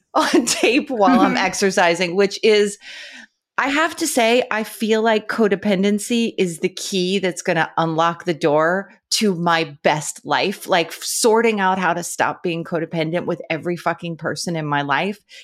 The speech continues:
Speaker 1: is
Speaker 2: Mm-hmm.
Speaker 1: really the key to my, um, speaking of mental health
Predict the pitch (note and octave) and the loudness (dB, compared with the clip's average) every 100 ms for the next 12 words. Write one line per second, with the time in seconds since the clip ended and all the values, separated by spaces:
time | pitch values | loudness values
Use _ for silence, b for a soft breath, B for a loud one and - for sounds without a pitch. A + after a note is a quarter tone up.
0 | _ G#3 F#3+ F3+ E3+ G3 F#3+ F#3 F#3 D#3+ | _ -2 0 -2 -2 2 2 2 0 -2
1 | E3 - E3+ D3+ D3 D3 - D#3+ C#3+ C#3 | -4 -10 -6 -4 -6 -6 -4 -4 -4 -4
2 | D3+ D3 C#3+ C#3+ - C#3 C3+ C3 - - | -2 0 0 -2 -4 -2 -2 -4 -6 -6
3 | D3 C#3 C#3+ C#3 C#3 C#3+ D3 B2 | -4 -2 0 -2 -2 -2 0 -2